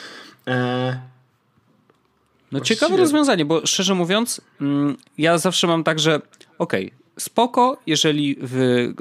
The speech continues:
Speaker 2: na przykład środkach komunikacji miejskiej są po prostu zwykłe gniazdka. No to wtedy wpinasz się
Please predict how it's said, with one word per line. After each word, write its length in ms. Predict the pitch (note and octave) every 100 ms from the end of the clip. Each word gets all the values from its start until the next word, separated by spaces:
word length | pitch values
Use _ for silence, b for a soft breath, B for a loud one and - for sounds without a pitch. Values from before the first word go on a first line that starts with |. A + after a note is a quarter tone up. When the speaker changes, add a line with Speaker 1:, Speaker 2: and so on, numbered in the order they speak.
| C#3
Speaker 2:
na 80 | C3
przykład 300 | - D#3 -
środkach 540 | D3+ D#3 - D3+ C3+
komunikacji 560 | C#3+ C3 B2 C3 - A2+
miejskiej 540 | A2+ - C#3+ D3 - -
są 380 | - C3 B2+
po 140 | B2+ B2+
prostu 640 | - C3+ C3+ - C3+ B2+ -
zwykłe 400 | - B2 C3 A#2+
gniazdka. 560 | A#2+ G2 - - - -
No 80 | C#4+
to 120 | G4+
wtedy 240 | - F4 A#3
wpinasz 440 | - E3 E3+ D#3+
się 280 | - A#2+